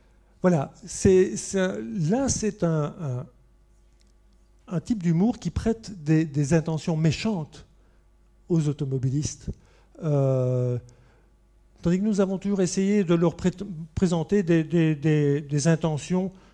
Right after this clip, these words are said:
euh, au mieux innocentes, au, au, au pire absurdes. Euh, ce qui crée un rapport, euh, un petit peu différent. Mais enfin, c'est,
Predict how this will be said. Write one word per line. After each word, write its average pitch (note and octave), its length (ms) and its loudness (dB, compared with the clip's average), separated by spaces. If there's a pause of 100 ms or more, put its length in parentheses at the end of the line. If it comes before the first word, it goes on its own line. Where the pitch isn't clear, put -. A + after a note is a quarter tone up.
(320)
euh, E3+ 200 -2 (380)
au F3 120 2
mieux E3 260 4
innocentes, E3+ 640 0 (120)
au, E3 120 -2
au, D#3 340 -4
au D3+ 60 -4
pire E3 240 0
absurdes. C3 500 -2 (560)
Euh, D3 380 2
ce G3 140 -4
qui F#3 160 -4
crée A3+ 220 -4
un F#3+ 120 0
rapport, D#3+ 580 0
euh, C#3+ 220 -2
un D#3+ 80 -2
petit - 160 -8
peu F3 140 0
différent. C#3+ 500 -2 (120)
Mais C#3 100 -4
enfin, B2 260 -6
c'est, C3+ 160 -8